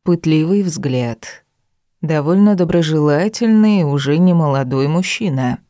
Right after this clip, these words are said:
Он пригласил меня в свой кабинет, медсестра с длинными ногами и в жутко коротком халатике продефилировала к столу, поставив на него поднос с кофе и конфетами.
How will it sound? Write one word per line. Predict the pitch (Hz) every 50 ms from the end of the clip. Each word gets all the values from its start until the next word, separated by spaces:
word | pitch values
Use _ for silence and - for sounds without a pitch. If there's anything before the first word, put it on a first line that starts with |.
| _ _ _
Он | - 156 156 156 147
пригласил | 147 165 160 147 151 156 151 147 - - 170 170
меня | 170 165 165 160 151
в |
свой | - - 160 156 151
кабинет, | 147 - 143 139 139 135 135 131 131 143 175 - - - -
медсестра | 143 147 147 151 143 - - 143 135 - - - - 139 135 143 165 180
с | 170 151
длинными | 143 139 147 160 156 156 156 151 151 151 151 151
ногами | 147 147 143 143 143 156 156 151 147 147 147 147
и | 143
в | 143
жутко | 156 135 156 156 143 127 - - - 127
коротком | - - 127 127 131 127 - - - 123 127
халатике | - - 135 135 151 180 180 - - 139 - - 139 139 135 - _ _ _ _ _
продефилировала | - 170 170 165 165 165 - 185 175 196 208 196 185 175 170 170 165
к | 165
столу, | - - - 156 165 185 208 202
поставив | 190 - 143 135 139 - - - 165 165 165 - -
на | 156 151
него | 156 151 147 147 156 151
поднос | - 151 147 147 156 156 156 147
с | - -
кофе | - - 180 175 - - 147 143
и |
конфетами. | 143 - 156 160 160 - - - 123 113 - 120 123 123 127 127 -